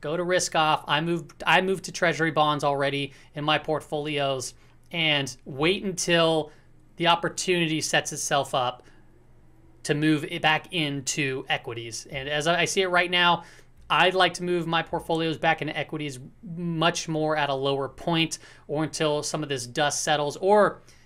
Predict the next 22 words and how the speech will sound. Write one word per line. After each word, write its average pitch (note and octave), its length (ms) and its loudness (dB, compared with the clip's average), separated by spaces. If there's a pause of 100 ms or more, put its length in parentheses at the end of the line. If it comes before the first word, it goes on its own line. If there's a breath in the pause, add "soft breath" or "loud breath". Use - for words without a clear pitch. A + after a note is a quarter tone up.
you E3+ 80 -2
know, E3+ 100 4
if D#3 80 -2
we D3+ 100 -2
get G3+ 160 2
the F3+ 80 -6
stimulus F#3 460 0
plan, D#3+ 260 -4
let E3+ 140 2
it E3+ 160 -4
run D#3+ 180 0
its C#3+ 160 -6
course F3 520 -2
and D#3 160 -6
then D#3 160 -2
see F3 320 -2
what D#3+ 160 -2
takes D#3 260 -6
place D3+ 300 -6
after C#3 180 -4
then. C#3 180 -6
But B2+ 140 -6